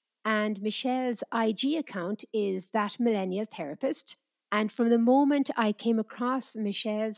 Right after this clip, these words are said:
I G account, I fell in love with her because of her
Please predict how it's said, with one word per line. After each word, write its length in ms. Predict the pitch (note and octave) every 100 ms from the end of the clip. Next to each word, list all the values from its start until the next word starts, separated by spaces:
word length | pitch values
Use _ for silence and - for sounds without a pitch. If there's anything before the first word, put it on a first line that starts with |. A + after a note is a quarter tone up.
| -
I 160 | G3+
G 240 | A3+ G3+ F3+
account, 400 | - F#3 F#3+ - -
I 120 | F3
fell 240 | - G#3+
in 100 | D4+
love 160 | C#4 A#3
with 140 | A3+
her 180 | A3+ B3+
because 680 | A3+ G3+ - - F3+ F#3+ -
of 220 | G#3 F#3 -
her 420 | G#3 F#3+ F3+